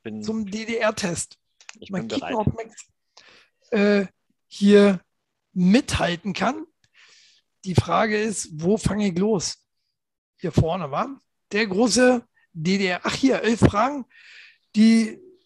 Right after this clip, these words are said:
Speaker 2: du nur beantworten kannst, wenn du in der D D R gelebt hast. Ah, das
Speaker 1: So.
Speaker 2: ist natürlich noch schwieriger.
Speaker 1: Ja, hab
Speaker 2: Ja?
Speaker 1: ich ja nicht. Aber ich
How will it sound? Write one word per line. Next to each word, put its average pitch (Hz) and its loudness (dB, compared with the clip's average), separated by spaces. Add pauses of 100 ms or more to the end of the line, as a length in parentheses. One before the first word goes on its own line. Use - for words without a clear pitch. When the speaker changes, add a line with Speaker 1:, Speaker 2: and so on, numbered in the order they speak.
(160)
Speaker 2:
du 202 -2
nur 220 2
beantworten 214 -6
kannst, 196 -4
wenn 180 -4
du 180 -6
in 170 -6
der 156 -2
D 156 -6
D 160 -6
R 196 -2
gelebt 170 -6
hast. - -8 (220)
Ah, 151 -2
das 139 -6
Speaker 1:
So. - 6
Speaker 2:
ist 277 -8
natürlich 196 -2
noch 208 -14
schwieriger. 143 -8 (480)
Speaker 1:
Ja, 85 -8
hab - -8
Speaker 2:
Ja? 170 0
Speaker 1:
ich 95 -4
ja 85 -12
nicht. - -20 (600)
Aber 117 -6
ich - -20